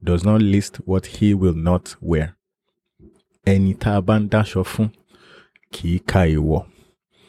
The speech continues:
The person who is clothed by others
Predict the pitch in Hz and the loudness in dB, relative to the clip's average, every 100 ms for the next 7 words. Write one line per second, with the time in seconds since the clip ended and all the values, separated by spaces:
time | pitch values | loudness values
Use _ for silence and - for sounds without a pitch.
0 | - _ - - 127 - 76 71 - _ | -20 _ -10 0 0 0 -8 -12 -18 _
1 | - - 120 110 - - 104 101 - - | -14 -2 2 2 -2 -2 2 2 0 -10
2 | - - 85 - 98 82 - - | -12 -6 -6 0 0 0 -4 -10